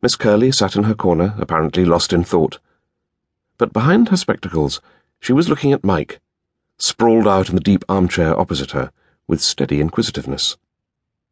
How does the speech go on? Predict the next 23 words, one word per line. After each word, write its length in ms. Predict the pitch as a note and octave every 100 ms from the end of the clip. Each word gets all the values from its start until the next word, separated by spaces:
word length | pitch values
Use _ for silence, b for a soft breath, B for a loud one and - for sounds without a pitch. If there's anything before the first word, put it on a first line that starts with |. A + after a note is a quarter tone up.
| _ _ _ _ _ _ _ _ _ -
Michael 380 | A#2 D3+ F3+ C#3
Wedgwood 480 | A2 - E2 D2+ - _ _ _ -
was 100 | A#2+
the 80 | B2
son 300 | - B2+ A2
of 100 | G#2
the 80 | A#2+
old 220 | A#2+ G#2
man's 320 | G2+ G2 F2
youngest 420 | F#2+ G2 G#2+ -
sister, 400 | - C#3 - C2+ _ _ _ _ _ -
and 140 | D2+
his 100 | F2
place 260 | - G#2 G#2
in 100 | G2
the 120 | F2
firm 220 | E2+ D#2+
had 80 | E2+
been 160 | D#2+ E2
assured 380 | D#2+ A2 D#2 -
since 240 | E2+ D2+
his 120 | D2+
childhood. 520 | - G#2+ E2+ C#2+ C2